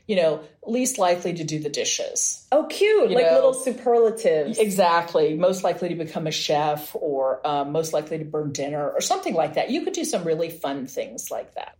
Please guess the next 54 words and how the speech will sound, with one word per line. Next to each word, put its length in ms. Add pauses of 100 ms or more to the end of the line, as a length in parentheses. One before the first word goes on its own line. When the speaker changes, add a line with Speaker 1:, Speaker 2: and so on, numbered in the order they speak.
(140)
Speaker 1:
Even, 220
like, 200
dishes, 640 (320)
dish 260
patterns. 580 (220)
Like, 160
some 240
of 140
us 120
have 220
that, 160
some 460
come 180
from 160
families 400
who 60
have 80
these 160
very 220
special 360
holiday 420
dishes. 400 (240)
You 80
know, 80
you 60
can 100
take 180
a 40
picture 320
of 80
them 140
and 120
put 140
'em 100
in 80
the 60
book, 420 (460)
you 80
know? 300 (260)
Just 240
those 200
kinds 260
of 120
things. 300
So 120
just 280
fun 180
memories 480
like 180
that. 120
There's 200
a 40
lot 280
of, 120